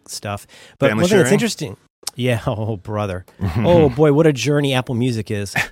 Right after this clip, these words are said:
Speaker 1: Boy, I, I thought I found every way Apple Music was screwed up. Um, but no, in, in that instance, it is, it's really interesting because the devices made, I O S devices are, s-,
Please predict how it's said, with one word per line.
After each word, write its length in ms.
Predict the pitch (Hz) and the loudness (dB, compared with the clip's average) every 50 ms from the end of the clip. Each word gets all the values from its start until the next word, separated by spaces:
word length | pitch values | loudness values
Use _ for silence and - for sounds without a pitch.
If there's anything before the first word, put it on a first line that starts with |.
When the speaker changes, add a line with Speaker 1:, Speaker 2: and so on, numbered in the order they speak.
| _ - - - - | _ -20 -18 -6 0
Speaker 1:
Boy, 180 | 175 175 165 151 | 4 6 6 6
I, 80 | 156 170 185 175 | 6 4 2 2
I 40 | 185 | 2
thought 200 | - 247 233 214 | 6 6 6 8
I 20 | |
found 240 | 202 - 202 185 160 | 8 8 6 6 8
every 200 | 156 165 170 165 | 6 6 6 6
way 160 | 160 165 156 143 | 6 6 8 8
Apple 200 | 131 127 - 131 | 6 6 4 2
Music 300 | 127 127 120 - - - | 2 2 0 -2 -4 -6
was 100 | 123 107 | -6 -6
screwed 260 | - - 123 120 117 | -6 -6 -4 -2 -2
up. 220 | 123 117 - - _ _ _ _ - - - _ - - - - - | -2 -2 -4 -6 _ _ _ _ -6 -6 -4 _ -4 -4 -4 -2 0
Um, 380 | - 156 160 151 147 139 127 - _ _ - | 2 4 4 6 4 2 0 -2 _ _ -6
but 120 | 175 175 | -2 0
no, 140 | 196 214 202 | 0 0 0
in, 160 | 175 165 175 170 - | 0 -2 -4 -4 -4
in 80 | 160 | -2
that 160 | 175 202 233 | 0 0 0
instance, 260 | 214 175 - - 143 - | 0 -2 -2 -4 -6 -4
it 60 | 156 | -2
is, 120 | 180 175 175 | -2 -2 -2
it's 200 | - 135 - - | -4 -10 -8 -4
really 240 | 165 185 190 175 | -2 0 0 0
interesting 340 | 170 175 165 147 - 143 120 117 | 0 -2 -4 -6 -4 -4 -4 -4
because 340 | 123 120 - 131 120 117 | -6 -4 -4 -4 -4 -2
the 80 | 123 147 | -4 -4
devices 380 | 151 170 240 294 - - 143 127 | 0 0 0 0 0 -2 -4 -2
made, 460 | 135 135 135 131 123 113 110 110 - _ _ _ _ _ - | -2 0 0 0 -2 -2 -4 -6 -10 _ _ _ _ _ -8
I 140 | 127 131 147 | -4 -4 -2
O 80 | 147 143 | -2 0
S 320 | 139 131 127 - - - | -2 -2 -4 -6 -10 -12
devices 720 | - - 113 101 123 123 127 120 - - 113 104 101 101 - - | -10 -10 -8 -6 -4 -4 -4 -6 -8 -8 -6 -6 -6 -8 -8 -8
are, 500 | 113 107 107 107 104 107 104 107 104 98 _ _ _ _ _ _ _ _ _ _ _ _ | -6 -4 -4 -4 -4 -4 -4 -4 -6 -8 _ _ _ _ _ _ _ _ _ _ _ _
s-, 140 | - - - | -20 -20 -20